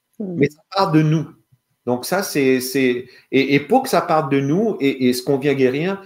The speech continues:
Speaker 2: c'est cette, euh, cette frustration, euh, qu'on a l'habitude de faire, qu'on nous a peut-être même, euh,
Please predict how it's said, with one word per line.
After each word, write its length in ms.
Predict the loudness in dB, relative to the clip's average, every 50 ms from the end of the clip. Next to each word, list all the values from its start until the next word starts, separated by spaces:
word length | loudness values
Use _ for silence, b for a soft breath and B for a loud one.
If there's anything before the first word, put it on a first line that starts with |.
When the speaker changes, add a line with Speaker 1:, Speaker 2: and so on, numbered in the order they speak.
| B B _
Speaker 2:
c'est 200 | -6 -4 -4 0
cette, 320 | 2 2 2 2 2 2
euh, 400 | 4 6 6 4 2 0 -8 -18 _ _ _ _ _ _ _ _ _ _ _ _ -10
cette 240 | -2 0 0 0 0
frustration, 880 | 0 0 2 2 2 0 0 0 0 0 0 0 0 0 0 0 -2 -4 B B B B B _ 2
euh, 500 | 4 6 6 6 6 4 4 2 0 -4 -10 -14 _ _ _ _ _ _ _ _ _
qu'on 180 | 0 2 4 4
a 80 | 4
l'habitude 440 | 4 4 4 2 0 -4 -6 -4 -2
de 100 | 0 0
faire, 320 | 0 0 -2 -2 -2 0
qu'on 100 | 0 0
nous 240 | 0 0 0 -2 0
a 160 | 0 0 0 -2 -4
peut-être 340 | -8 -6 -4 -4 -6 -6 -4
même, 380 | -4 -2 -2 -2 -4 -6 -10 -12 B B B B B B _ _ _ _ -6
euh, 420 | -4 -2 0 0 -2 -2 -4 -6